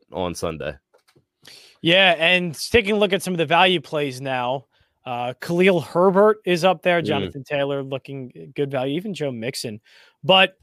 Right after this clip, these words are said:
Speaker 2: Javonte Williams, uh, w-, it's looking like it's just, uh, I, I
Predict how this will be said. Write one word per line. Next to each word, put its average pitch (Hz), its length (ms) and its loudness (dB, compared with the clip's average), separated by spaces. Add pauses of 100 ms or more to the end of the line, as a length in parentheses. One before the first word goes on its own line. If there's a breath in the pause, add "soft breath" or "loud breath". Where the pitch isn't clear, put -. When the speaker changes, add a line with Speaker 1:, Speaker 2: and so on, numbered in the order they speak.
Speaker 2:
Javonte 175 560 4
Williams, 131 800 2
uh, 117 340 -8
w-, 143 460 -6
it's 147 160 -4
looking 214 340 0
like 196 520 4
it's 170 220 -2
just, 202 280 0
uh, - 840 -16 (180)
I, 175 100 -4
I 160 140 -4